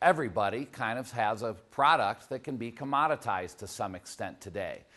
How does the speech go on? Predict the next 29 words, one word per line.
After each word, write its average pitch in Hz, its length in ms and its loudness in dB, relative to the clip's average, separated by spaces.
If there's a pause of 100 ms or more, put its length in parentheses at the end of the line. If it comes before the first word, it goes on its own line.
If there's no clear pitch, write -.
(180)
Can 113 140 -6
I 117 160 0
go 127 180 0
buy 120 560 4
the 101 100 -6
same 135 360 -4
product 131 640 2
or 110 100 -4
the 104 100 -6
same 131 300 -6
similar 131 460 -2
type 127 320 -2
service 117 480 -2
from 123 400 2 (220)
somebody 147 680 6
else 127 280 6
in 127 120 -2
the 123 60 -2
market 120 440 2
space? - 640 -6 (260)
And, 127 180 0
and 127 300 -6
for 139 140 -2
most 151 320 4
of 120 80 2
us, 123 180 2
the 131 140 -2
answer 120 400 0
is - 220 -6